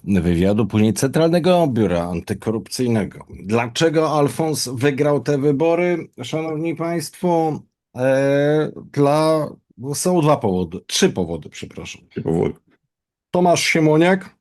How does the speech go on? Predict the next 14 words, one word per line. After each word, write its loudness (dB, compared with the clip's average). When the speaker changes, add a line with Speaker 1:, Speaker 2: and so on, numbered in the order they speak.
Speaker 1:
profesor 2
Adam 4
Bodnar, 2
profesor 0
Dariusz 2
Korneluk. 0
Speaker 2:
Chyba 2
nie 6
jest 0
profesorem 2
pan, -4
pan -4
Speaker 1:
E, -6
Speaker 2:
prokurator. 2